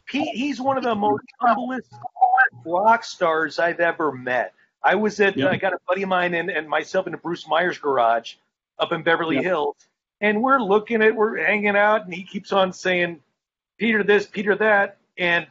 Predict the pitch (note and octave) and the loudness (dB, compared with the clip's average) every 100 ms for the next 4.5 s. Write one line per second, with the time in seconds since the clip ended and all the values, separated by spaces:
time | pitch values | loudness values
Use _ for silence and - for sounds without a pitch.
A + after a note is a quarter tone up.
0 | - G3+ G#3 G3 E3+ F#3 F3+ F#3+ - F3 | 0 2 4 2 2 0 -2 -6 -4 -4
1 | D#3+ D#3+ D#3 - D#3 D3+ - - G3+ G3+ | 0 0 0 -4 -12 -10 -12 -6 -4 -2
2 | G3 F#3 _ _ _ - C4 - - E3 | -4 -8 _ _ _ 0 0 0 -2 2
3 | C#3+ C#3+ D#3 D#3 D#3+ F3+ G3 G3 G#3 - | 4 2 0 0 2 2 2 0 -2 0
4 | G#3 G#3+ A3+ A#3 | 0 4 4 2